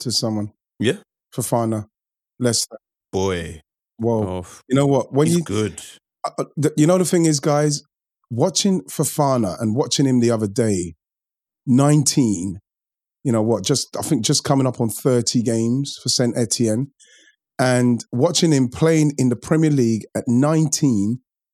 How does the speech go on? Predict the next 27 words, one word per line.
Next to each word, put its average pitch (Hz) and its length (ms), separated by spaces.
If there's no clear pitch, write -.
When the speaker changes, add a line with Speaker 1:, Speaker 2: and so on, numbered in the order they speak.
Speaker 1:
there 151 120
was 135 120
a 143 60
bit 196 220
of 170 140
what 156 160
he 147 100
done 123 420
latter 135 220
stages 123 380
of 123 60
the 120 80
game 110 380
where 113 300
he 123 100
not 170 200
only 160 260
went 151 320
back, 113 260
dispossessed 139 640
somebody, 107 440
but 131 100
then 151 140
he 151 100
ran 139 500
with 139 300
it 107 160